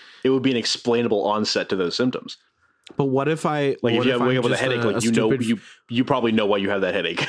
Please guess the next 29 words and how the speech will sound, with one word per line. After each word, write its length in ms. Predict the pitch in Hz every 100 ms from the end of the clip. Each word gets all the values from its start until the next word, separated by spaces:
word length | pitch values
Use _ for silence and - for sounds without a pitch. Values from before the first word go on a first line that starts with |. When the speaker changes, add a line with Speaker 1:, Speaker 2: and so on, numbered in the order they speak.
| -
Speaker 1:
<laughs> 100 | -
Speaker 2:
What 240 | 120 135
if 120 | 147 165
I'm 140 | 156
just 240 | 156 151
a 60 | 135
stupid 400 | - 135 131 123
frat 320 | - 131 139
boy 440 | 123 110 107 107 95 -
and 720 | 117 113 110 107 107 104 - _ _ _
I 140 | 110 113
don't 180 | 117 113
know 140 | 113
why 300 | 104 110 110
I 100 | 113
woke 240 | 113 113
up 120 | 110 107
with 120 | 107
a 80 | 110
headache 320 | 117 113 101
after 260 | 107 -
pounding, 460 | 110 113 107 107 107
like, 240 | 107 104 -
a 80 | 104
twelve 340 | - 107 104
pack 320 | 113 107 107
of 100 | 101
Miller 280 | 110 104 101
Lite? 360 | 107 110 104